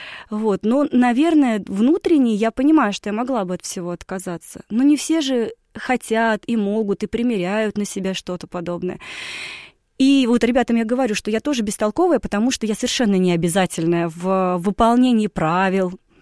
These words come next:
Я часто очень все по короткой схеме делаю, потому что мне вечно некогда, я все время куда-то бегу,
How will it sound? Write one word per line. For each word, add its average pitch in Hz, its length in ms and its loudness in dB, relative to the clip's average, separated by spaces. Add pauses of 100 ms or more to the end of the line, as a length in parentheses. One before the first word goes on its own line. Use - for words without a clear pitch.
(340)
Я 214 180 0
часто 262 380 0
очень 233 260 0
все 240 200 -4 (200)
по - 80 -6
короткой 226 420 -2
схеме 226 380 2
делаю, 220 580 4
потому 214 340 -2
что - 160 -2
мне 220 140 2
вечно 233 300 -2
некогда, 208 480 0
я 220 60 0
все - 160 -6
время 254 240 2
куда-то 254 400 -2
бегу, 214 420 -2